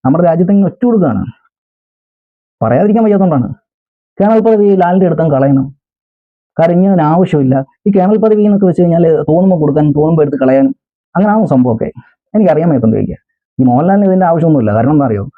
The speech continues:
അങ്ങേര് പണ്ട് മുതലേ അത്യാവശ്യം അങ്ങേര് ഒരുപാട് കഷ്ടപ്പെട്ടു, അഭിനയിച്ചു, അതിന് കുറേ ഫാൻസ് ഉണ്ടായി, അതിന് അങ്ങേർക്ക് കുറച്ച് പൈസ ഉണ്ടായി, അങ്ങേര് പരസ്യം, പരസ്യങ്ങൾ ചെയ്യുന്നുണ്ട്, അവരുടെ കുടുംബം അടിപൊളിയായിട്ട് പോകുന്നുണ്ട്. നീ കൊണ്ടുവന്ന നിങ്ങൾ അവസാനമായിട്ട് നിങ്ങളുടെ ചില വിക്രബുദ്ധികൾ സാധിപ്പിച്ചെടുക്കാൻ വേണ്ടിയും സൂചിപ്പിച്ചിരുത്തിയോ,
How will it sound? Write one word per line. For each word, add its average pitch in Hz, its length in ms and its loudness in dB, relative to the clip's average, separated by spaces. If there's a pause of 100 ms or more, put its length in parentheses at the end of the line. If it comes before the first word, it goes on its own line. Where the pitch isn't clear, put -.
(160)
അങ്ങേര് 160 200 2
പണ്ട് 175 180 0
മുതലേ 165 380 0 (460)
അത്യാവശ്യം 165 540 -2 (180)
അങ്ങേര് 156 200 0
ഒരുപാട് 156 280 0
കഷ്ടപ്പെട്ടു, 143 520 -2
അഭിനയിച്ചു, 135 520 0 (180)
അതിന് 131 160 0
കുറേ 147 160 0
ഫാൻസ് 131 280 0
ഉണ്ടായി, 131 360 0
അതിന് 131 140 0
അങ്ങേർക്ക് 143 240 0
കുറച്ച് 131 220 -2
പൈസ 127 240 -2
ഉണ്ടായി, 135 380 -2 (220)
അങ്ങേര് 147 180 0
പരസ്യം, 135 340 0
പരസ്യങ്ങൾ 139 420 -2
ചെയ്യുന്നുണ്ട്, 120 400 2 (340)
അവരുടെ 151 160 -2
കുടുംബം 147 220 0
അടിപൊളിയായിട്ട് 127 360 0
പോകുന്നുണ്ട്. 104 300 -4 (300)
നീ 143 100 0
കൊണ്ടുവന്ന 160 340 0
നിങ്ങൾ 165 200 0
അവസാനമായിട്ട് 160 680 0 (380)
നിങ്ങളുടെ 160 640 0 (120)
ചില 165 260 -2 (140)
വിക്രബുദ്ധികൾ 147 720 0 (840)
സാധിപ്പിച്ചെടുക്കാൻ 139 800 0
വേണ്ടിയും 131 220 0
സൂചിപ്പിച്ചിരുത്തിയോ, 135 760 0